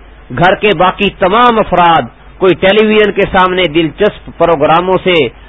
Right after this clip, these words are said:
لطف اندوز ہو رہا ہے، اپنی مصروفیات کے اندر کوئی گپے ہانک رہا ہے اور کوئی رات کو خراٹے مار مار کے سو رہا ہے، وہ اس سارے کچھ کے دوران،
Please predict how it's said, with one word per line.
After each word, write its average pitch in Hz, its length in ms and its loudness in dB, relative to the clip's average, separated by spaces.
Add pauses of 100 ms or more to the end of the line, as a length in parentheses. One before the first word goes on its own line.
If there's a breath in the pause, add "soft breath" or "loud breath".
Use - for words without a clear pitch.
(160 loud breath)
لطف 202 360 0
اندوز 185 340 2
ہو 185 120 4
رہا 175 340 4
ہے، 143 360 0 (380 loud breath)
اپنی 202 540 0 (1500)
مصروفیات 190 880 0
کے 208 60 0
اندر 190 260 0
کوئی 185 260 0
گپے 175 300 0
ہانک 185 280 0
رہا 175 220 2
ہے 175 200 4
اور 170 140 0
کوئی 196 160 0
رات 165 480 2
کو 175 220 2
خراٹے 165 520 0
مار 160 260 2
مار 160 220 2
کے 160 220 -4
سو 147 60 -2
رہا 139 400 2
ہے، 123 60 2 (360 loud breath)
وہ 202 80 2
اس 233 300 2
سارے 233 360 4 (120)
کچھ 233 200 0
کے 226 160 0
دوران، 190 500 2